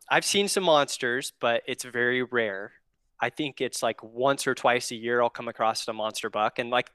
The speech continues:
so, for example, this year I saw one buck that was in that, like, one forty to one fifty class range. And I just had a glimpse of him. He was eighty yards, pulled my binos. I'm like, "Whoa," you know, monster buck. And I put down my binos, load an arrow, and I'm just, like, waiting for some,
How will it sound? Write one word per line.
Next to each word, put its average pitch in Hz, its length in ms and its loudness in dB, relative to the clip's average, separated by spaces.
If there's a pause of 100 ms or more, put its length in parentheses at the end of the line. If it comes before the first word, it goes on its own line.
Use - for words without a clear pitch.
so, 143 240 2
for 143 120 2
example, 139 320 -2
this 127 200 0
year 131 80 2
I 123 60 2
saw 117 180 0
one 120 280 0
buck 120 300 0
that 120 140 0
was 120 160 -10
in 120 100 -8
that, 113 200 0
like, 113 180 -2
one 117 220 -4
forty 117 400 -2
to 117 80 -6
one 110 180 -4
fifty 120 460 -8
class - 460 -2
range. 110 380 -8 (560)
And 120 200 0
I 113 80 4
just - 320 -4 (100)
had 135 160 0
a 120 40 -6
glimpse 131 280 -4
of 139 80 -4
him. 139 120 0
He 131 100 -8
was 113 120 -8
eighty 120 160 -4
yards, 123 260 2
pulled 127 180 0
my 107 100 -2
binos. 131 480 0
I'm 113 60 -12
like, 107 140 -6 (200)
"Whoa," 147 460 2 (300)
you 131 100 0
know, 117 100 2
monster 147 420 4
buck. 101 300 -2 (320)
And 120 480 0 (120)
I 131 60 2
put - 180 0
down 131 140 2
my 127 120 2
binos, 123 540 0
load 123 180 0
an 120 120 -4
arrow, 120 380 2 (280)
and 120 160 -2
I'm 117 80 -4
just, - 280 -2
like, 117 240 0
waiting 123 320 0
for 120 120 -6
some, 120 220 -4